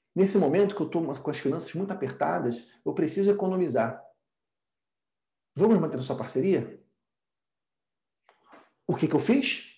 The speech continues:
E olha, não foi nem um discurso ma-, dos mais agressivos. Você, se você for, se for do seu estilo ser mais agressivo, você pode ser muito mais agressivo, muito mais incisivo, incisiva nisso. Mas o que que eu fiz?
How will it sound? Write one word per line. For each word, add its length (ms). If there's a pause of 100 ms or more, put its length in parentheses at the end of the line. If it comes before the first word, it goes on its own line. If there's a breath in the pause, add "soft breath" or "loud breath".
(140)
E 60
olha, 340
não 140
foi 160
nem 140
um 20
discurso 420
ma-, 100
dos 180
mais 180
agressivos. 560
Você, 140 (340 soft breath)
se 140
você 240
for, 240
se 160
for 100
do 80
seu 100
estilo 240
ser 160
mais 160
agressivo, 360
você 80
pode 160
ser 60
muito 300
mais 160
agressivo, 640 (380 soft breath)
muito 180
mais 160
incisivo, 600
incisiva 500
nisso. 460 (440 soft breath)
Mas 180
o 20
que 80
que 80
eu 40
fiz? 440